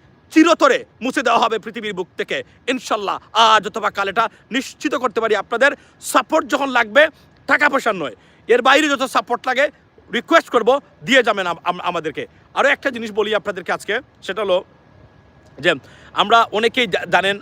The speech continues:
যে বিশেষ করে টুকাই শ্রেণী শেখ হাসিনা উস্কে দিচ্ছে। কোনো লেখাপড়া না, যে টুকাইগুলা ইউরোপের বিভিন্ন দেশে আপনার হাতে গোনা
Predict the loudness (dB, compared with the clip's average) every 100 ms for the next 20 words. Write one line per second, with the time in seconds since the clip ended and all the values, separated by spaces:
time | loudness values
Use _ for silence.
0 | -4 0 0 -2 _ _ -6 -4 -2 -2
1 | -2 -2 0 2 2 0 -4 -4 -10 -20
2 | -6 -2 -2 -2 0 0 -2 -6 -6 -4
3 | -6 -6 -12 -20 -8 0 2 2 2 2
4 | 2 0 -6 -8 -4 -4 0 2 2 2
5 | 0 -2 -16 -8 -4 -2 0 0 2 2
6 | 4 4 2 -2 -4 -20 -20 -10 -2 0
7 | 0 -2 0 -2 0 0 0